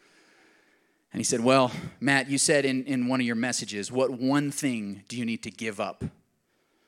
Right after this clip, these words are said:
What one thing do you need to give up?'" And he said, and maybe you remember this message, and he's like, "So that day I decided to stop smoking after twenty years. And I haven't smoked a cigarette since."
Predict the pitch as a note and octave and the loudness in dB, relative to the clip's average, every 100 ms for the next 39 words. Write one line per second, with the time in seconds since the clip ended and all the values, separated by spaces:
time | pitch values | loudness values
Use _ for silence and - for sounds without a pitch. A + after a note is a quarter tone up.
0 | _ - B2 D3 C3+ C3 A#2 A2+ G#2 A#2 | _ -6 0 2 2 0 0 -2 -4 -6
1 | G#2 G2 G2+ G2+ G2+ G2 - _ A#2 C3 | -4 -6 -6 -8 -8 -10 -14 _ -8 -4
2 | B2+ A#2+ A#2 A2 G#2 - G2+ G#2+ G#2+ G#2 | -2 -2 -4 -6 -8 -10 -10 -10 -10 -10
3 | G2+ G2 - B2+ A#2+ A#2 A#2 G#2 G#2 G#2+ | -10 -10 -8 -4 -2 -2 -2 -2 -2 -4
4 | A2 G2+ G2 - G#2+ G#2+ - F#2+ F#2+ F2+ | -6 -8 -8 -6 -6 -4 -6 -8 -8 -12
5 | - G2+ - F2 F2 D#2 - - - _ | -12 -12 -10 -10 -12 -12 -12 -14 -14 _
6 | _ _ _ - A2 G#2+ A#2+ A#2+ - G#2+ | _ _ _ -8 -4 -2 -2 -2 -4 -6
7 | - - F#2+ F#2 - G#2 F2+ - - - | -6 -8 -6 -6 -4 -6 -6 -6 -4 -6